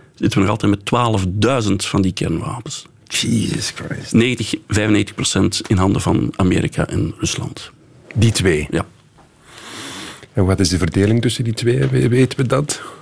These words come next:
Speaker 1: Ja, dus gelijkaardig, hè. De Russen iets meer dan de Amerikanen. Elk een zesduizendtal, waarvan een vijftienhonderd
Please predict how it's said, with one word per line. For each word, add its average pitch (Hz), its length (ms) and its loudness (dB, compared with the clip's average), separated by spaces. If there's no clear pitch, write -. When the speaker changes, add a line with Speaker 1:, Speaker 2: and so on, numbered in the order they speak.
Speaker 1:
Ja, 165 100 4
dus 120 180 2
gelijkaardig, 92 580 0
hè. 95 260 2
De 95 60 2
Russen 98 280 2
iets 107 140 2
meer 92 180 4
dan 95 120 2
de 95 60 2
Amerikanen. - 640 0
Elk 92 240 2
een - 140 0
zesduizendtal, 107 760 2
waarvan 101 300 2
een 107 300 4
vijftienhonderd 104 720 2